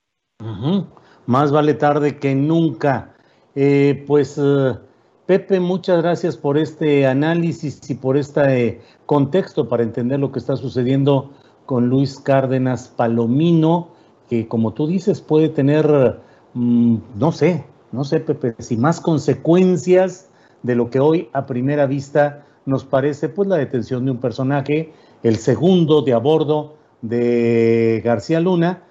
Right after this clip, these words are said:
pero a fin de cuentas con muchas puertas y muchos, eh,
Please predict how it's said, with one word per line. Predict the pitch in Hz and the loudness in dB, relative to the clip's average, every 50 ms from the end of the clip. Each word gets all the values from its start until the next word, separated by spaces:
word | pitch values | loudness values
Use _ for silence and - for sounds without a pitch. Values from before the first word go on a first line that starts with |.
| _ _ _ _ _ _ | _ _ _ _ _ _
pero | 123 113 113 107 110 | -2 0 0 0 0
a | 104 | -2
fin | - 127 139 151 | -2 -4 -4 -4
de | 151 | -6
cuentas | - - 143 147 143 147 156 147 143 - - _ _ _ _ _ _ | -6 -4 -4 -4 -2 -2 -4 -4 -4 -8 -18 _ _ _ _ _ _
con | _ - 123 117 | _ -4 -2 0
muchas | 117 120 151 190 185 - 185 143 - | 2 2 0 0 -2 -2 -4 -4 -4
puertas | - - 156 165 165 165 - 165 139 - - | -2 0 2 2 2 0 -2 -4 -4 -4 -6
y | |
muchos, | 117 113 135 147 139 - 151 135 - - - | -6 -6 -6 -6 -6 -4 -6 -6 -6 -6 -4
eh, | 127 117 113 107 107 104 98 | -2 -2 0 0 0 -2 -4